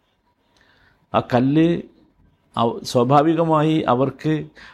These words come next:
വഹിച്ചു കൊണ്ടുവരാൻ മാത്രം ഭാരം കുറവുള്ള ഒരു കല്ലാകണം. അങ്ങനെയുള്ള കല്ലവർ തെരഞ്ഞു നടന്നു, അവർക്ക്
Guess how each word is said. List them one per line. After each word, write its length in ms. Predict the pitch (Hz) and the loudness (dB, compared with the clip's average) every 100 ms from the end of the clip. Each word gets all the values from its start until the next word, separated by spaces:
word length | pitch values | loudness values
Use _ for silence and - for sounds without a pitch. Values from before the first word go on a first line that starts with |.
| _ | _
വഹിച്ചു 420 | 107 117 131 - 170 | 0 2 0 0 0
കൊണ്ടുവരാൻ 800 | 156 143 147 151 147 143 151 147 | 0 0 0 2 2 0 -2 0
മാത്രം 680 | 139 139 - 143 151 165 - _ _ _ _ _ _ _ _ _ _ _ _ | -2 -2 -4 -4 -4 -12 -20 _ _ _ _ _ _ _ _ _ _ _ _
ഭാരം 580 | 110 110 117 135 156 151 | -4 2 4 4 2 -2
കുറവുള്ള 680 | 147 147 139 143 143 143 - | 0 0 0 0 0 -2 -2
ഒരു 200 | 123 131 123 | -2 -2 -2
കല്ലാകണം. 540 | 110 123 131 120 90 - - - - - - - - - - - - - - _ 104 | 0 2 2 0 -8 -16 -20 -20 -20 -20 -20 -20 -20 -20 -20 -20 -20 -20 -20 _ -2
അങ്ങനെയുള്ള 460 | 120 139 143 139 | 0 2 4 2
കല്ലവർ 460 | 139 127 127 135 139 | 0 -2 2 2 0
തെരഞ്ഞു 360 | 131 120 120 | 0 -2 -2
നടന്നു, 280 | 127 123 123 | -4 -4 -4
അവർക്ക് 220 | 120 120 | -6 -8